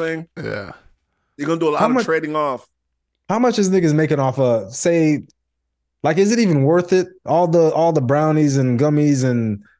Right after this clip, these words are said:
Speaker 3: weed and flour that people selling right now? What is the, like, what is the, the profit margins for this?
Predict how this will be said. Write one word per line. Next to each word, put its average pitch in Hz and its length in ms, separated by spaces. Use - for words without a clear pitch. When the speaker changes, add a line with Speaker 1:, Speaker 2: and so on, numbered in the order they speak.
Speaker 3:
weed 151 420
and 123 200
flour 143 320
that 135 80
people 143 200
selling 147 260
right 143 120
now? 143 180
What 170 200
is 175 160
the, 139 380
like, 123 180
what 185 140
is 170 120
the, 135 440
the 120 100
profit 135 380
margins 101 360
for 101 100
this? 85 360